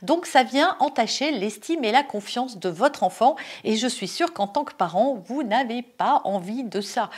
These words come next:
Vous avez au contraire envie de transmettre confiance à vos enfants pour qu'ils puissent évoluer bien dans ce monde qui les attend.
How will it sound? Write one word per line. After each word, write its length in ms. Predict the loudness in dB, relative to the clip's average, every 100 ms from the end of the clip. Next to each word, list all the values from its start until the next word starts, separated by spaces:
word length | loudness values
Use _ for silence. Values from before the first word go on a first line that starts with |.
| -16 -10
Vous 300 | -2 0 2
avez 320 | 2 2 -2 -2
au 100 | -4
contraire 480 | -6 0 0 0 0
envie 340 | 0 0 -4
de 100 | -6
transmettre 580 | -4 -2 -2 -4 -6 -8
confiance 720 | -6 -6 -6 -4 0 0 0
à 60 | -2
vos 180 | -2 -4
enfants 320 | -4 0 0
pour 280 | -2 -10 -8
qu'ils 160 | -10
puissent 340 | -8 -10 -10 -4
évoluer 520 | -2 -2 -4 -4 -8
bien 420 | -8 -6 -2 0
dans 180 | 0 -2
ce 180 | -4 -8
monde 420 | -4 -2 -2 -4 -12 -20 -18
qui 160 | -12 -4
les 280 | -2 -2 -2
attend. 300 | -4 -8